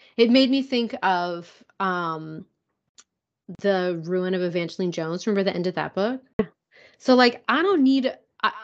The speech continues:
I actually maybe liked it better that it was, like, slightly unconventional happy ev-, happily ever after.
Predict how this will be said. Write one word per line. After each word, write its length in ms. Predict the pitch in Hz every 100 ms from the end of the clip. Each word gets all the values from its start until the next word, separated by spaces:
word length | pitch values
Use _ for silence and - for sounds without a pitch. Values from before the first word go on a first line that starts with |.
| - _ 214
I 320 | 254 294 277
actually 380 | 233 247 - 240
maybe 380 | 202 185 185 175
liked 420 | 165 156 151 -
it 180 | 165 -
better 320 | 156 170 285
that 160 | 302
it 80 | 277
was, 220 | 262 262
like, 160 | 269 254 _ _
slightly 460 | _ 226 202 220 -
unconventional 840 | 202 202 208 180 160 175 208 208
happy 280 | 208 202 220
ev-, 160 | 214
happily 380 | - 208 214 214
ever 160 | 208 208
after. 360 | 208 - 247